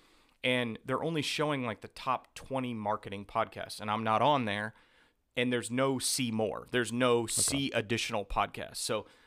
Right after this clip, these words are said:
Speaker 1: need some ratings and reviews on the Marketing That Works podcast, 'cause I'd love to bump up to that top thing and I, and to the top page, top twenty, and, and hopefully, 'cause, uh, you know, this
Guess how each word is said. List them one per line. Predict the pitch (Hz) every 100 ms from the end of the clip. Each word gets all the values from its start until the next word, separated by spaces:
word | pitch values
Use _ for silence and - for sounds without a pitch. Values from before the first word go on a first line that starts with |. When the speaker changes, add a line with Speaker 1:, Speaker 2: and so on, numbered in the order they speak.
| -
Speaker 1:
need | 127 156
some | - 131
ratings | 127 135 139 123
and | 120 110
reviews | - 120 104 123 131 120 -
on | 123 120 120
the | 117
Marketing | 113 123 120
That | 113 -
Works | 113 -
podcast, | 123 117 131 113
'cause | - 107
I'd | 101
love | 101 110 117
to | 113
bump | 117 113 117
up | 117 - _ _ _ _ _
to | -
that | 120 110 -
top | 143 135 -
thing | 143 135
and | 120
I, |
and | 127 160 151 90 127
to | 139
the | 110
top | 139 120 -
page, | 131 120 113 -
top | 123 -
twenty, | - 123 120 120 120
and, | 113 113
and | 110 110
hopefully, | 117 117 117
'cause, | 110 131 117
uh, | 104 -
you | 123
know, | 110
this | 104 143 -